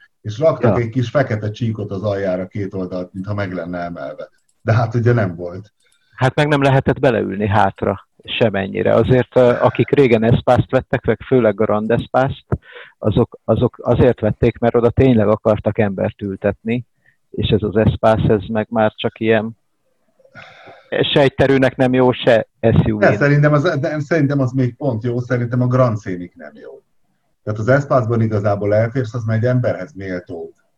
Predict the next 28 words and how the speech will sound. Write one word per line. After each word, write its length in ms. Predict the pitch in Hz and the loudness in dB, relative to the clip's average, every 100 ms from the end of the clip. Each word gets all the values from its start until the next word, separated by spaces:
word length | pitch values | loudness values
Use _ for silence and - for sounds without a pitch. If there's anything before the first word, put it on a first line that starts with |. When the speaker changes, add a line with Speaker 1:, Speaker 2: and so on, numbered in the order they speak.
| - | -8
Speaker 1:
autó. 560 | 98 98 90 117 117 | -4 -4 -4 -4 0
Én 140 | 120 110 | 0 0
iga-, 300 | 107 113 117 | -2 -6 -8
igazából 480 | 110 98 98 95 | -8 -4 -4 -4
azzal 220 | 98 92 95 | -6 -6 -6
járnék 440 | 90 82 - 85 | -4 -6 -10 -18
is, 100 | 92 | -20
szerintem 360 | - 90 87 85 | -16 -14 -14 -14
tök 200 | 101 95 | -12 -10
jó. 320 | 101 101 101 | -8 -8 -8
A 40 | 107 | -10
Grand 320 | 123 135 110 | -2 -2 -2
Scenic 320 | 98 95 90 | -4 -8 -8
volt 160 | 90 85 | -10 -14
szerintem 320 | - 90 87 | -12 -14 -12
az 120 | 87 | -12
átkúrás, 600 | 80 73 - 98 80 76 | -10 -12 -14 -14 -12 -12
amiben 280 | 95 90 90 | -12 -10 -8
nyomorogtál. 800 | 95 87 87 67 - - 67 - _ _ _ _ | -8 -10 -12 -14 -16 -12 -12 -12 _ _ _ _
Tudom, 300 | 139 120 110 | 2 4 4
Speaker 2:
Aha. 100 | 104 | 2
Speaker 1:
mert 140 | 110 - _ | -2 -8 _
hosszú 360 | - 117 113 113 | -4 -2 -2 -2
utat 260 | 107 101 - | -4 -6 -8
tettem 340 | 98 - 90 | -10 -8 -8
meg 180 | 95 95 | -6 -6
vele 300 | 92 92 90 | -4 -4 -6
sokan. 560 | - 101 - 73 - | -8 -12 -10 -16 -18